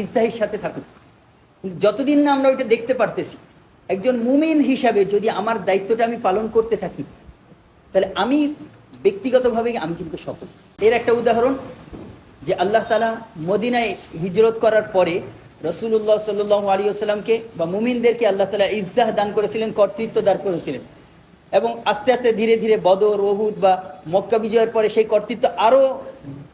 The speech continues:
মানে, বড় হয়েছিল। তারপরে এক একটা অঞ্চলে ইসলামের আস-, লাগাতার বিজয় হওয়ার পরে সেই ভূখণ্ডটা আরও বড় হয়েছিল। আপনি আমারে বলেন তো, মদিনায় হিজরতের আগের মুসলিমরা যারা জিল্লাতের মধ্যে ছিল, যারা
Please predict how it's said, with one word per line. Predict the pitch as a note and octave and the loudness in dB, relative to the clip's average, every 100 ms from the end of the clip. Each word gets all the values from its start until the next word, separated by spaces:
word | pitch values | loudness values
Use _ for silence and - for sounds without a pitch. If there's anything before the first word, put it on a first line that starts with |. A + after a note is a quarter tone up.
| _ | _
মানে, | F3 F3+ E3+ D#3 D3+ - - | -4 -2 0 -2 -6 -12 0
বড় | G3 B3 | 2 4
হয়েছিল। | A3+ F3+ - B2 G#2+ - - _ _ - | 2 2 0 -8 -10 -16 -20 _ _ -4
তারপরে | F#3+ A3 A3+ A3 | -2 2 0 0
এক | G#3 A3+ | -2 -2
একটা | A3+ A#3 | 0 0
অঞ্চলে | G#3+ A#3 A3 | 0 0 0
ইসলামের | G#3 A3+ A3 - | 0 -2 -4 -2
আস-, | F#3+ - F3+ | -6 -6 -2
লাগাতার | F3+ G3 A3 A3+ | 0 2 4 2
বিজয় | G3 G#3 G#3+ | 2 2 4
হওয়ার | G#3 G#3 | 4 2
পরে | G#3+ G3+ | 2 0
সেই | F#3+ G#3+ G#3+ | -2 -4 -4
ভূখণ্ডটা | D#3+ F#3 G#3+ G#3+ G#3 | -6 -4 -4 -2 -2
আরও | F#3 A3+ | 0 2
বড় | G#3+ F#3+ | 2 2
হয়েছিল। | E3+ - A#2+ - - - - _ _ - | 0 -4 -10 -16 -20 -20 -20 _ _ -2
আপনি | F#3 C#4 D4+ | 0 4 4
আমারে | D4 C4+ | 4 4
বলেন | A#3 G3+ G3 | 2 0 -2
তো, | G3+ | 0
মদিনায় | F#3+ G3 A3+ G#3 | 0 0 0 0
হিজরতের | A3 G3+ A#3 A3+ A3 | -2 0 2 2 0
আগের | F3 G3 G#3+ F#3 D#3 | 0 0 2 0 -2
মুসলিমরা | D#3+ F3 E3+ D3+ B2+ C3 | -8 -6 -6 -4 -4 0
যারা | E3+ F3+ F#3+ E3+ - C#3+ | 2 2 2 -2 -8 -6
জিল্লাতের | G#3 B3 B3+ A#3 | 0 2 2 0
মধ্যে | G#3+ E3+ | -2 -2
ছিল, | E3+ D3+ A#2+ - - - - - _ _ _ _ _ C#3+ | -4 -4 -8 -10 -18 -20 -20 -20 _ _ _ _ _ -8
যারা | C#3+ E3+ F#3 F3 - | 0 4 4 2 -2